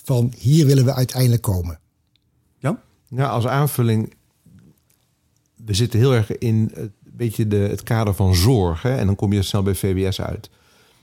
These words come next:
Speaker 3: Maar als het gaat om het stukje visie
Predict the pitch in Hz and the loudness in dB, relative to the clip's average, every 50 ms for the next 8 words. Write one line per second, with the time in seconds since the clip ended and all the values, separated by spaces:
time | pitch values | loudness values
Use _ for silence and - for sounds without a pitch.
0 | _ _ - 107 - 113 92 110 98 - - - - - - 117 110 113 107 - | _ _ -10 -6 -6 -4 -4 -4 -6 -6 -10 -18 -18 -8 -4 -2 0 0 -2 -2
1 | - - 113 107 101 101 98 92 95 - _ _ _ _ _ _ _ _ _ _ | -4 -2 -2 0 2 2 2 0 -2 -4 _ _ _ _ _ _ _ _ _ _
2 | _ _ _ _ _ - 104 - - 113 - - - 92 82 - 151 135 - - | _ _ _ _ _ -18 -14 -6 -4 -4 -4 -2 -4 -4 -2 0 0 0 0 0
3 | - 95 107 127 147 - | -2 -4 -4 -4 -6 -8